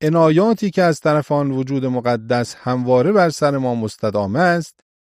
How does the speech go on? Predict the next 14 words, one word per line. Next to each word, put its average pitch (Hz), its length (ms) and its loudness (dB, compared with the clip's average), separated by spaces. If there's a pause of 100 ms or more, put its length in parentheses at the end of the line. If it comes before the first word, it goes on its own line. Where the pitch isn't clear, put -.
(140)
گاهی 208 400 2
توسط 131 580 0
ما 135 240 -2
احساس 117 560 -2
نمی‌شود؟ 131 540 -6 (680)
و 113 60 2
آیا 151 420 4 (300)
برای 185 480 4
توجه 131 640 2
دائمی 117 640 -2
به 107 100 -2
آن 104 200 -2
وجود 101 360 -6
مقدس 101 840 -2